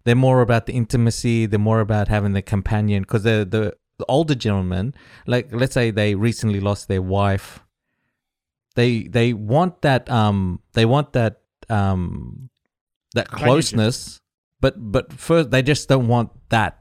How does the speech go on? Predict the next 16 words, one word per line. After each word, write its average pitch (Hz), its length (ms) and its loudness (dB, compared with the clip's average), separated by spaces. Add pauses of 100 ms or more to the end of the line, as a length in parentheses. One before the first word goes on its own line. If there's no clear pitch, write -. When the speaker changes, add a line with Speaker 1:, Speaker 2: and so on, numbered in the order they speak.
Speaker 1:
They 113 140 2
want 123 440 0
them 107 220 0
to 107 140 -4
go 110 160 0
to 98 100 -4
dinner. 98 560 0
They 104 120 0
want 113 260 0
to 107 140 -2
know, 104 460 0 (840)
like, 107 260 -4
they 147 80 -2
want 139 240 0
the 127 60 0
experience - 1160 0